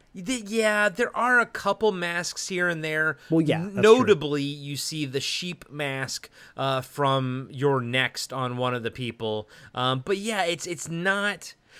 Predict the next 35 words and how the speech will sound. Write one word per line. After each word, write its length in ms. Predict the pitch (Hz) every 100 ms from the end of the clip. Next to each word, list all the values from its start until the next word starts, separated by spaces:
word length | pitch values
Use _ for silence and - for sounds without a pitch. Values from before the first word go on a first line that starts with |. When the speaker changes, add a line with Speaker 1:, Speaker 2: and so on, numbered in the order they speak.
| - -
Speaker 1:
I'll 120 | 127 139
say 200 | 220 196
this, 360 | 202 170 -
it's 180 | 131 139
no 460 | 151 165 165 160 143
Dead 420 | 113 160 165 143
Kids, 560 | 151 139 131 117 113
uh, 460 | 135 131 127 127 131
slash 580 | - 143 139 131 127 -
Strange 380 | 156 151 139 123
Behavior, 560 | 131 135 139 120 120
A 160 | 120 127
K 220 | 131 123
A 20 |
Strange 360 | 117 135 135 113
Behavior 440 | 113 123 131 117
Party. 440 | - 104 98 95 - - - -
Uh, 180 | 110
that's 300 | 110 135 135
still 160 | - 151
Speaker 2:
Un-, 80 | 127
Speaker 1:
the 60 |
best 340 | 117 131 120 -
Speaker 2:
unfortunately. 320 | 123 120 123
Speaker 1:
Halloween 140 | 120
party 500 | 123 120 113 110 120
ever 400 | 120 127 113 113
filmed, 640 | 107 - 127 110 104 110 117 - 139 -
uh, 180 | 117 120
with 140 | 117
the 60 | 123
best 340 | 120 117 120
dance 320 | 113 131 135
scene 340 | - 127 113 127
ever. 460 | 131 120 107 107